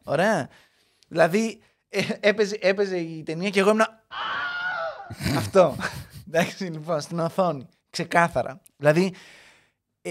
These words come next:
το έβλεπα και έλεγα, "Μαλάκα, ναι. Μαλάκα, ναι. Ναι, ναι, ναι, ναι". Αυτό. Λοιπόν.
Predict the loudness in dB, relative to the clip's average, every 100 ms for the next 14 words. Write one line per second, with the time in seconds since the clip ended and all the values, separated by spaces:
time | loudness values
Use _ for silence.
0 | 0 8 10 10 6 2 0 0 -2 -2
1 | -4 -6 -6 -10 -10 -10 -8 -8 -10 -8
2 | -2 0 0 -2 _ -2 4 6 4 0
3 | 0 4 4 2 -2 _ 2 10 12 12
4 | 8 -8 -20 _ _ _ 8 12 12 10
5 | 6 -6 _ _ _ _ _ _ _ _
6 | -14 -6 -2 -2 -4 _ _ _ _ -6
7 | 4 4 4